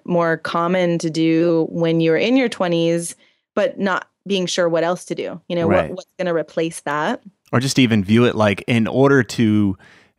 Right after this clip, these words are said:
Speaker 2: create a relationship with somebody, I have to put on some kind of mask or play some kind of
Speaker 1: Yes.
Speaker 2: game. And then at some point, how do I take that off and just relate and just
Speaker 1: Right.
Speaker 2: connect?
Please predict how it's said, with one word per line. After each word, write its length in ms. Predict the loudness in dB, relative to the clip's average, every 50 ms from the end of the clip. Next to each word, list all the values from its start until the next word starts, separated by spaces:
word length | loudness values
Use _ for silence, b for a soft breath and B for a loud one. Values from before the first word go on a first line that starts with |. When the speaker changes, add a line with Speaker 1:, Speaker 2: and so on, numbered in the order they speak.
| _ _ _
Speaker 2:
create 260 | -2 2 4 4 4
a 60 | 4
relationship 540 | 2 2 2 2 0 0 -2 -4 -4 -4 -4
with 100 | -4 -4
somebody, 260 | -2 -2 0 2 2
I 100 | 2 2
have 120 | 0 0 -2
to 80 | -4
put 220 | -8 -2 -2 0 2
on 180 | 2 0 -2
some 200 | -2 -4 -6 -4
kind 200 | -4 -4 -4 -2
of 60 | -2
mask 500 | -2 -2 -2 0 0 0 0 -2 -2 -6
or 40 | -10
play 220 | -10 -2 -2 -2 0
some 200 | 0 0 -2 0
kind 180 | 0 0 0 -2
of 60 | -2
Speaker 1:
Yes. 80 | -4 -4
Speaker 2:
game. 360 | -2 0 0 0 0 0 0
And 120 | 0 0
then 80 | 0 -2
at 100 | -2 -2
some 160 | 0 -2 -2
point, 320 | 0 0 0 2 2 0 -2
how 200 | -4 -6 -4 -4
do 100 | -2 -2
I 80 | -2 -2
take 300 | -2 -2 -4 -4 -2 -2
that 240 | -2 0 0 -2 -2 -2
off 460 | 0 2 4 4 2 2 0 -6 _ _
and 440 | -4 -2 0 0 -2 -2 -4 -6 -6
just 340 | -2 -2 -2 -2 -4 -10 -8
relate 460 | -8 -4 0 0 0 0 -2 -4 _ _
and 120 | -10 -8 -4
just 300 | -2 -2 -2 -2 _ -4
Speaker 1:
Right. 220 | -4 -4 -4 -4
Speaker 2:
connect? 500 | -4 0 0 2 2 0 -2 -4 -12 -20